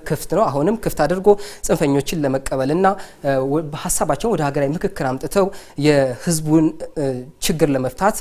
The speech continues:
አብሮ እንደሚሄድ ነው እንግዲህ ለህዝቡ ምላሽ የሰጠው። መንግስትም ለሰላም አሁንም ዝግጁ እንደሆነ ተናግሯል ማለት ነው። ይህንን የሀገር ውስጥ ሚዲያዎቻችን በድረገጻቸው አስነብበዋል። እንዲሁም ኦቢኤን አፋን ኦሮሞን ጨምሮ እንዲሁም ፋና አማንም እንዲሁ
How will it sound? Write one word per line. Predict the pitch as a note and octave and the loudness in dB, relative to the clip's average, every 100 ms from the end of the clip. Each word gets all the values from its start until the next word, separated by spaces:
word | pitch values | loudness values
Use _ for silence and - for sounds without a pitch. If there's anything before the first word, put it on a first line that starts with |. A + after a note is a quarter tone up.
| - | -2
አብሮ | C3 C3+ | 0 0
እንደሚሄድ | C#3 C#3+ F3+ G3 D3+ | -2 -2 0 0 0
ነው | A#2+ | -2
እንግዲህ | B2+ C#3 | -4 -2
ለህዝቡ | C3+ C3 A3 | -2 -2 -4
ምላሽ | D#3+ B2+ C3 | -4 -4 -4
የሰጠው። | - - C3+ G#3 G#3+ - - | -4 -6 -2 0 0 -4 -4
መንግስትም | C3+ C3 C3+ G#3+ | -2 -2 -2 -2
ለሰላም | F3 C3 C3 C3+ | -2 -2 0 0
አሁንም | C3 D#3+ D3 | -2 -4 -2
ዝግጁ | C3+ C#3+ D3+ | -4 -2 -2
እንደሆነ | C3+ B2+ B2+ | -2 -2 -4
ተናግሯል | B2 F3+ E3+ C#3+ C3 | -4 0 0 2 0
ማለት | B2 D#3 E3+ | 2 -2 0
ነው። | G#3+ G#3 - | -2 -4 -8
ይህንን | - F#3+ G3+ G3 - | 2 4 4 2 0
የሀገር | E3+ D3 D3 | 2 2 2
ውስጥ | D3 - | 0 0
ሚዲያዎቻችን | C#3 C#3+ C#3 D3+ - E3+ | 0 0 0 -4 -4 -4
በድረገጻቸው | C3+ B2+ C3 D#3 D#3+ E3+ - | -2 0 0 0 -2 -4 -2
አስነብበዋል። | F3+ G3+ G3 D#3+ C3 A#2+ - - - - | -2 0 0 2 2 2 -2 -14 -10 -4
እንዲሁም | F#3+ A3 A3 F3 C#3+ C3+ C#3 - | 2 2 2 2 2 2 -2 -2
ኦቢኤን | F#3 F3+ F#3+ F#3 - - - _ _ - - | 0 4 2 2 -4 -16 -20 _ _ -14 -6
አፋን | D3 F3+ D#3 | 2 4 4
ኦሮሞን | D3 D3 C#3 | 2 2 -2
ጨምሮ | C#3 F3 C#3+ C#3+ G#3 B3+ | -2 0 2 4 4 4
እንዲሁም | E3+ C#3 E3 | 2 -2 -2
ፋና | F3+ C3+ B2+ F3 A3+ - - C#3+ C#3+ | -2 -2 0 0 -2 -8 -4 -2 0
አማንም | F3 D#3+ E3 A#3 | 2 2 2 0
እንዲሁ | D3+ E3 | 0 0